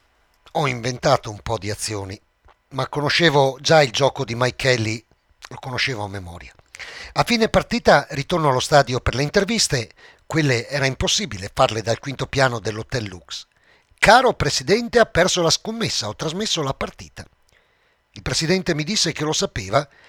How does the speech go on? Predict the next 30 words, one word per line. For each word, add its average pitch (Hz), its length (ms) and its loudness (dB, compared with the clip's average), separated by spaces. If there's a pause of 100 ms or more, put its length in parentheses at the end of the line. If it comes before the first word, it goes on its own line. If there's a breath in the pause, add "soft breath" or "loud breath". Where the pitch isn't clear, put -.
(260 soft breath)
che - 120 0
aveva 160 260 4
sentito 143 400 -2
la 131 100 4
radio 131 220 2
di 120 120 -6
Bolzano 165 520 0
che 180 120 -4
voleva 151 280 0
chiamare 160 380 0
la 165 120 2
polizia. 143 600 -6 (800 loud breath)
Finì 156 280 -4
che 156 120 -2
mi 139 100 -2
offrì 135 260 -4
da 165 120 -2
bere 131 280 -2
e 139 40 -2
mi 117 100 -6
rimborsò 117 420 -6
parte - 300 -2
della 110 200 -4
costosa 110 400 -8
stanza 120 380 -8
d'hotel. 87 460 -12 (1400)
Gli 98 120 -18
feci - 240 -8
pure 82 240 -14
l'intervista. 78 680 -16